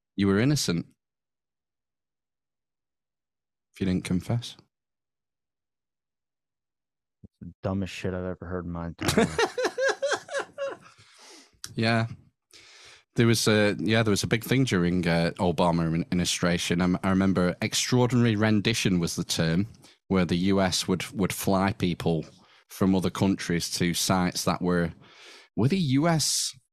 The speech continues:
Speaker 1: were the U S soil in other countries? Like, I think they had one in Poland. They had, uh, Guantanamo.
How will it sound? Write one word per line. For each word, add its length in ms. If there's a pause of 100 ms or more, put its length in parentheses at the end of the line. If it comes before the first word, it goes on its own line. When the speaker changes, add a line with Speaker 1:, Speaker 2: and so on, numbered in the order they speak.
Speaker 1:
were 100
the 300
U 280
S 220 (480)
soil 480
in 300
other 200
countries? 720 (160)
Like, 120
I 40
think 200
they 60
had 140
one 140
in 100
Poland. 600 (160)
They 80
had, 260
uh, 140
Guantanamo. 920